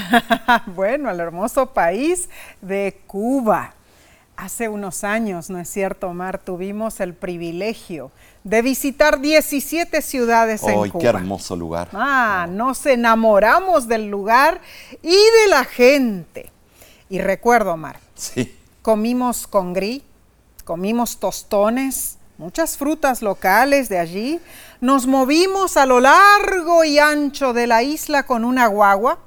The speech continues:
Speaker 1: ¿te acuerdas?
Speaker 2: Sí, un bus.
Speaker 1: <laughs> Vimos máquinas, fotingos, bicitaxis y cocobanes.
Speaker 2: <laughs>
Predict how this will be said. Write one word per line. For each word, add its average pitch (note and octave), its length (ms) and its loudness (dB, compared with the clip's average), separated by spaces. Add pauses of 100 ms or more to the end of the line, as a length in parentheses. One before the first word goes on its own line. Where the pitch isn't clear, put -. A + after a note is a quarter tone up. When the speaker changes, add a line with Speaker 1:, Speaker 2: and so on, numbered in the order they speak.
Speaker 1:
¿te G#3+ 80 -4
acuerdas? A3 420 -2
Speaker 2:
Sí, G2 120 -4
un G#2+ 160 -2
bus. B2 340 2 (380)
Speaker 1:
<laughs> - 380 -12
Vimos C4 480 -2
máquinas, A3+ 800 -2 (220)
fotingos, C4+ 1000 -4 (240)
bicitaxis A3 1160 -4 (160)
y A#3+ 220 0
cocobanes. A3 1120 0 (100)
Speaker 2:
<laughs> A2+ 560 2